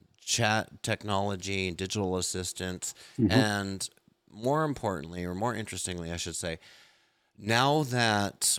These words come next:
Speaker 1: now with the rise of large language models and, um, generative A I and all of this stuff, and we're starting to see this exponential curve go up, how do you expect tr-, uh, perceptions to be changing in the future?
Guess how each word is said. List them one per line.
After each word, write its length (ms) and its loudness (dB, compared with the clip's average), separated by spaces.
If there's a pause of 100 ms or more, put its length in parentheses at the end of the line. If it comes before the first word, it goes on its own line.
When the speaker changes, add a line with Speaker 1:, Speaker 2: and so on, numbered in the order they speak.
Speaker 1:
now 260 2
with 140 0
the 100 0
rise 360 2
of 100 -2
large 220 2
language 340 0
models 540 -2
and, 680 -2
um, 180 -4
generative 460 -2
A 160 -4
I 260 2 (220)
and 100 -10
all 200 -4
of 100 -8
this 180 2
stuff, 600 0
and 260 -4
we're 80 -2
starting 240 -2
to 80 -2
see 80 -2
this 180 -2
exponential 720 -6
curve 600 0
go 220 -2
up, 180 -2 (300)
how 200 2
do 140 -2
you 180 0
expect 760 -2 (280)
tr-, 120 -8 (280)
uh, 140 -2
perceptions 640 -4
to 80 -8
be 100 -12
changing 600 -6 (200)
in 140 -4
the 80 -4
future? 400 -10